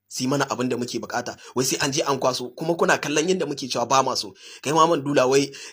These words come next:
duk da ƙoƙarinka, wai sabida shiririta, wai kai ma, wai sai ka zo ka ɗauka, wai hotonka ma ƙasa za ka aza shi, kuma shahinka, fejinka. Ina dalili, ina dalili, ku ta ƙasƙanta kanku,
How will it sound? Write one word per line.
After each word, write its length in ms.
duk 220
da 80
ƙoƙarinka, 600
wai 100
sabida 320
shiririta, 480
wai 100
kai 120
ma, 120
wai 100
sai 100
ka 100
zo 120
ka 100
ɗauka, 280
wai 120
hotonka 520
ma 140
ƙasa 240
za 140
ka 100
aza 220
shi, 140
kuma 200
shahinka, 480
fejinka. 480
Ina 120
dalili, 380
ina 200
dalili, 340
ku 80
ta 120
ƙasƙanta 400
kanku, 340